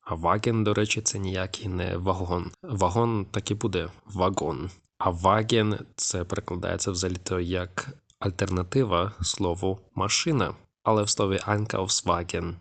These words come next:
все слово разом перекладається як магазинний візок. Через те, що слово wagen чоловічого роду, і воно стоїть в кінці цього одного слова, то і все слово буде чоловічого роду. А акузатив плюс чоловічий рід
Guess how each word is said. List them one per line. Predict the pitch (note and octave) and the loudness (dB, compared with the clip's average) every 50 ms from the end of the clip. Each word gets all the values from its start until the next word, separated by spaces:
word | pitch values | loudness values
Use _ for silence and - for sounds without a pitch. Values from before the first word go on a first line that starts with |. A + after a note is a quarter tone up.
| - _ - | -14 _ -6
все | - - - G#2+ G#2 | -4 -2 0 0 0
слово | - - - F#2+ F2+ G2 | 0 0 0 -2 0 0
разом | F#2 F#2+ F#2 - F#2 F#2+ | 0 0 0 -2 -2 -4
перекладається | F#2 - G#2 - - G2 F#2+ F#2 F2+ F2 - - - | -6 -6 -6 -2 -2 -2 0 0 -2 0 -2 -2 -2
як | - - - - - | -2 -4 -6 -4 -2
магазинний | G#2+ F#2+ G#2 A2+ A2 - G2+ F2+ F#2 F#2+ F#2 F2+ F2 - - - | 0 0 2 2 2 2 0 0 -2 -2 -2 -4 -4 -6 -8 -6
візок. | G#2 G2 F#2+ F#2 - - - - - - | -4 -2 -2 -2 -2 -4 -4 -6 -10 -8
Через | - - G#2+ G2 - | -4 -2 0 0 0
те, | - D3 D3+ | 0 0 0
що | - - C3 | 2 2 2
слово | - - A#2+ A2+ G#2 G2+ F#2+ | 2 2 0 0 0 0 0
wagen | F#2+ - G2+ F#2+ G2+ G2+ - F#2 F#2 | 0 0 0 0 0 0 0 -2 -2
чоловічого | F2+ - - G#2 F#2 F#2+ F#2 - - G2 F#2 F2+ | -2 -2 -4 -4 -4 -4 -2 -4 -2 -2 -2 -2
роду, | F#2 F#2+ F#2+ F#2+ F#2 - | 0 0 0 0 -2 -2
і | - G2+ G2 | -4 -2 -2
воно | F#2+ G2 G2 G2 G2 | -2 -2 -2 -2 -2
стоїть | - - - G2+ F#2 F2+ - | -2 -2 -2 -4 -4 -4 -8
в | - | -10
кінці | - - F2+ F2+ - - - C#3 C#3 C3 | -8 -6 -4 -2 -2 0 0 0 -2 -2
цього | - - - - E2+ E2+ E2+ E2+ - - | -2 -4 -6 -4 -4 -6 -6 -8 -8 -10
одного | - - F#2+ F#2+ F2+ F2 F#2 - - - - _ | -8 -6 -2 -2 0 0 0 -2 -4 -8 -16 _
слова, | - - - - G#2 F#2 F2 F2 | -4 -4 -2 0 0 0 0 -2
то | E2+ - - F#2 | -4 -4 -4 -4
і | |
все | F2 - - - B2 A2 | 0 0 0 0 2 0
слово | - - A2+ G#2 F#2+ F2+ | 0 0 2 0 0 0
буде | - - F#2 F#2 | -2 -4 -4 -2
чоловічого | F2+ - - G2+ F#2+ F#2+ F#2+ F#2+ - - - - | 0 -2 -2 -2 -2 -4 -4 -4 -4 -4 -4 -2
роду. | - G1+ G1+ - - - - - _ - | -4 -4 -4 -4 -6 -8 -10 -10 _ 0
А | G#2+ G2+ F#2+ | 2 2 2
акузатив | E2+ - - - - - - G#2 F#2 F#2 F2+ F2 - - G#2 G#2+ A2+ - - | 2 0 -4 -6 -6 -4 -4 -4 -2 0 0 -2 0 0 2 2 0 0 -6
плюс | - - - F2+ F2+ F2+ F2+ - - - - - | -10 -6 -4 -4 -2 -2 -2 -2 -4 -4 -6 -6
чоловічий | - - G2+ F#2+ F#2 F#2 F#2 - - F#2 | -6 -4 -2 -2 -2 -2 -4 -2 -2 0
рід | F#2+ G2 G2+ - - | -2 -2 -2 -6 -12